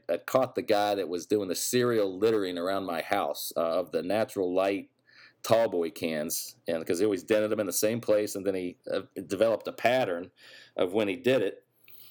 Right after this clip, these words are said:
And <laughs> I was able to be outside when I, and, uh, and saw him. I didn't see who was driving the car, but I, I was able to identify the vehicle. And then I, I, since I was still on the job back then, I, uh, he had a little visit by the police, and things stopped for a while.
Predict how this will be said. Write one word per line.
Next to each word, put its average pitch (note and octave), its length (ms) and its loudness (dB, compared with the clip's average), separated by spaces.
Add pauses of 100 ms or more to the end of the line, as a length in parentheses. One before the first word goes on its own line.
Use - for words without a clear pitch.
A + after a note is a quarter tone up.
(160)
And G#2 160 2
<laughs> - 160 -2
I D3 80 4
was C3 260 0
able C3 200 2
to B2+ 80 0
be C3 200 0
outside A#2+ 600 2
when G#2+ 120 0
I, G2+ 180 0 (440)
and, G#2+ 260 4
uh, F#2+ 420 2 (380)
and G#2 160 6
saw C3+ 320 4
him. A2+ 80 2
I C3+ 100 4
didn't C#3+ 100 -2
see D#3 100 0
who C#3 60 4
was A2 100 0
driving C3 340 2
the G#2+ 80 -2
car, C3+ 300 4
but G#2+ 120 2
I, G#2+ 160 2
I G#2 240 2 (100)
was A2 100 0
able A#2 200 2
to G#2+ 120 0
identify G2+ 440 2
the F2 100 -2
vehicle. A2 440 0
And F2+ 100 0
then F2+ 140 0
I, F2+ 340 0
I, F2+ 60 -2 (360)
since - 260 -2
I F#2+ 80 4
was F2+ 140 -2
still G2 340 2
on F2+ 100 0
the F2 80 -2
job G2 320 0
back F2 240 -2
then, F2 200 0
I, E2+ 180 0
uh, E2 260 -2 (680)
he F#2+ 160 0
had F2+ 180 2
a F2 40 -2
little E2+ 200 -4
visit F#2 260 0
by F2+ 140 0
the E2+ 100 -6
police, A#2 360 -2
and F2 100 -4
things F#2+ 220 2
stopped C#3+ 340 2
for F#2+ 220 0
a - 20 0
while. D#2+ 480 -2